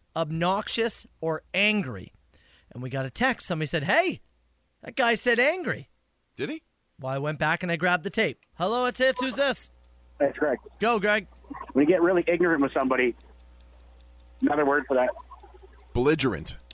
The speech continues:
Speaker 3: Yeah, that's right.
Speaker 1: Yes, that's the one.
Speaker 2: Yeah?
Speaker 1: Did you hear it?
Speaker 2: Go, yeah.
Speaker 1: Ignorant
Speaker 2: Ignorant
Speaker 1: with
Speaker 2: is what he
Speaker 1: somebody.
Speaker 2: said, yeah.
Speaker 1: When you get
Speaker 2: Really
Speaker 1: really
Speaker 2: ignorant.
Speaker 1: ignorant. Not angry. Ignorant. He's good. We went upstairs. We checked it.
Speaker 2: <laughs>
Speaker 1: We got a good goal.
Speaker 2: That's good.
Speaker 1: We got a good goal.
Speaker 2: Counts.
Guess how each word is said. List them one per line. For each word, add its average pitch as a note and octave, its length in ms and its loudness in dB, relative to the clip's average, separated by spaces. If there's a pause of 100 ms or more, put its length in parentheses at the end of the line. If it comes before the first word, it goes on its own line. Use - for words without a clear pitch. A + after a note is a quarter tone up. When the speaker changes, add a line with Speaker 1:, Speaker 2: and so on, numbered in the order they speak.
(140)
Speaker 3:
Yeah, C#3 80 2
that's F3 120 -2
right. G3 120 4
Speaker 1:
Yes, G4 300 4
that's F4 240 0
the G4 100 -4
one. G#4 80 -2
Speaker 2:
Yeah? E4 240 4
Speaker 1:
Did - 140 -2
you C#3 80 0
hear E3 180 4
it? A#3+ 120 2
Speaker 2:
Go, D3 180 2
yeah. C#3+ 260 2 (320)
Speaker 1:
Ignorant E3+ 840 -2
Speaker 2:
Ignorant G#2+ 260 0
Speaker 1:
with D#2+ 60 -4
Speaker 2:
is - 40 -2
what B2+ 120 0
he A#2+ 60 -4
Speaker 1:
somebody. E2+ 200 -6
Speaker 2:
said, D#2 220 -6
yeah. E2+ 200 -4 (140)
Speaker 1:
When G#2 100 -16
you G2+ 100 -14
get A2 180 -14
Speaker 2:
Really G2 120 -8
Speaker 1:
really A#2+ 300 -12
Speaker 2:
ignorant. E2 640 -8
Speaker 1:
ignorant. - 60 -16
Not C3 240 -4
angry. C3 420 -4
Ignorant. F3+ 480 -2 (180)
He's D#3+ 300 -2
good. C#4+ 520 2 (280)
We E3+ 140 -2
went A3 200 2
upstairs. C4 680 4
We A3 140 0
checked C4+ 400 0
it. E4+ 180 2
Speaker 2:
<laughs> D3+ 160 -2 (380)
Speaker 1:
We G4+ 160 6
got G4 120 8
a F4 40 -2
good F#4 200 4
goal. E4+ 480 6
Speaker 2:
That's A#2 200 -6
good. G#2 240 0 (120)
Speaker 1:
We F#2 120 -10
got G2 120 -2
a F#3 60 -4
good E3 200 -6
goal. D3 200 -2
Speaker 2:
Counts. A#2 400 2